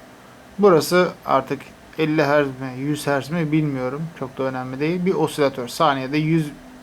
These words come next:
yüz kere artı eksi yapan bir bölüm. Ve bunu trafo ve transistörlerle olduğu için burada tamamen bu trafoyu indüklemek için bir devre.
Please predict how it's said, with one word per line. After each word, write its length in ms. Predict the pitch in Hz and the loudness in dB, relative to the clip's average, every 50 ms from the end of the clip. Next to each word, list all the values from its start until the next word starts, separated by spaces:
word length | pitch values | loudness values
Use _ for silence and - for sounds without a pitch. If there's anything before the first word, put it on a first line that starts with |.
| - - - | -20 -20 -10
yüz 380 | 151 156 156 151 170 180 170 175 | -6 -4 -2 0 0 0 0 0
kere 260 | - 151 139 151 170 | 0 2 2 4 4
artı 280 | 160 156 160 - - 160 | 4 4 2 2 2 0
eksi 260 | 143 135 - - 165 | 0 0 -2 -4 -4
yapan 320 | 147 131 143 156 170 180 | -2 2 2 2 2 4
bir 200 | 170 160 147 143 | 2 2 2 4
bölüm. 240 | 147 151 139 135 120 117 - - - - - - - - - - - - - | 2 2 2 2 -2 -8 -16 -18 -20 -20 -18 -18 -18 -18 -18 -18 -18 -2 4
Ve 160 | 165 170 160 | 4 4 6
bunu 240 | 160 175 175 165 160 | 6 4 4 4 2
trafo 560 | - - 165 170 170 165 180 180 180 175 - - - - - - - - 156 151 147 139 135 - - - - - | 2 2 4 4 4 4 6 6 6 4 2 -4 -12 -20 -20 -18 -14 -10 -8 -8 -8 -8 -12 -14 -16 -18 -2 2
ve 140 | 165 160 156 | 2 2 4
transistörlerle 840 | - 170 160 160 165 151 - - - 170 165 165 170 170 170 160 156 | 4 4 6 6 6 4 2 0 2 4 6 6 6 6 6 6 4
olduğu 340 | 156 151 156 156 156 170 202 | 4 4 2 2 6 6 6
için 420 | 196 180 175 - 190 208 214 202 165 151 156 160 | 6 6 6 4 2 4 4 0 -2 -2 2 4
burada 460 | 185 190 185 165 160 175 180 202 208 208 - - - - - - - - - - - - - - - - | 6 6 6 6 4 4 4 4 2 0 -8 -14 -14 -14 -14 -14 -14 -14 -14 -12 -12 -12 -12 -12 -2 2
tamamen 520 | 190 190 185 180 160 156 160 175 196 196 | 2 4 6 6 6 6 6 6 6 6
bu 100 | 190 185 | 4 4
trafoyu 480 | - 190 185 175 151 - 160 156 160 165 | 4 4 4 4 6 4 6 6 6 6
indüklemek 580 | 170 170 165 175 170 - 185 185 185 175 143 | 4 4 2 0 2 2 4 4 4 4 2
için 320 | 147 143 - 208 214 202 175 | 0 0 2 4 4 6 6
bir 180 | 185 185 165 | 6 6 6
devre. 320 | 170 165 151 131 123 113 | 6 6 6 4 0 -4